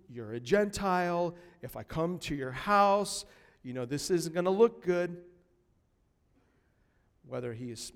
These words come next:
making a statement or asking a question, Jesus is willing to go. Let me try to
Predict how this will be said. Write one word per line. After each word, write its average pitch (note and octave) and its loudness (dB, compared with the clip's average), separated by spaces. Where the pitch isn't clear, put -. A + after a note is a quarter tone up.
making C#3 -2
a A2 -12
statement C#3+ -6
or G#2 -16
asking B2+ -12
a G#2+ -18
question, B2 -14
Jesus B2 -14
is F#2+ -20
willing A#2 -18
to F#2 -20
go. G#2+ -20
Let D#3 -2
me E3 2
try E3 2
to A#2+ 0